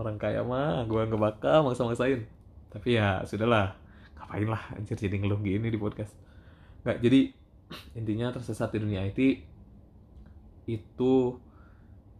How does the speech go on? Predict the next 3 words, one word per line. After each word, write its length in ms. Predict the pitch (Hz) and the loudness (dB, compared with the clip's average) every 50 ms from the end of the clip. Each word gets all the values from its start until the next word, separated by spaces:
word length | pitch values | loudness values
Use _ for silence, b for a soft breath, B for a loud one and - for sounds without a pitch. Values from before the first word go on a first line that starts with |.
| - - - - - - - | -20 -20 -20 -20 -20 -16 -10
mulai 720 | - 101 101 101 98 95 98 95 95 95 98 98 - - - - - - - - - - - - - | -8 -6 -4 -4 -2 -2 -2 0 0 0 -2 -2 -4 -6 -12 -20 -20 -20 -20 -20 -20 -20 -20 -20 -18
dari 300 | - 117 113 113 107 107 104 | -12 -6 -4 -4 -2 -2 -2
situ. 400 | - 107 - - 98 98 110 | -6 -4 -2 0 0 0 0